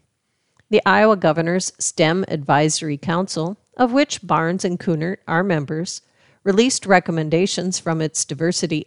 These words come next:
Equity, and Inclusion Work Group in April twenty twenty-one. He said the group is working to implement the recommendations within the council's programming, and they presented at the council's annual meeting in January.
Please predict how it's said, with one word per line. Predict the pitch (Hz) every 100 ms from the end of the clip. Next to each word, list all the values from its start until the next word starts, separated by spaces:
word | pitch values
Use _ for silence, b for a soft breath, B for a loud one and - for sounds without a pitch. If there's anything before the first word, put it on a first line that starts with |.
| -
Equity, | 180 - 185 180
and | 165
Inclusion | 165 160 - 226 247 175 156
Work | 147 -
Group | 151 139 156
in | 156 -
April | 165 160 147
twenty | - 156 151 - _ _ _ _ -
twenty-one. | 185 165 165 175 165 147 _ _ b b
He | - 254
said | 302 254
the |
group | 220 240 240
is | 208 202
working | 196 190 165 156
to | - 175
implement | 202 220 254 233 214 202
the | 175
recommendations | 165 170 151 160 165 160 151 170
within | 175 175 185 202
the | 226
council's | - 151 147 185 190
programming, | - 151 143 139 135 139 180 -
and | - 196
they | 208
presented | - 233 190 233 269 208 151
at | 151
the | -
council's | - 160 156 196 196
annual | - 165 180 208
meeting | 202 151 143 143 -
in | 180
January. | 165 165 175 160 139 127 135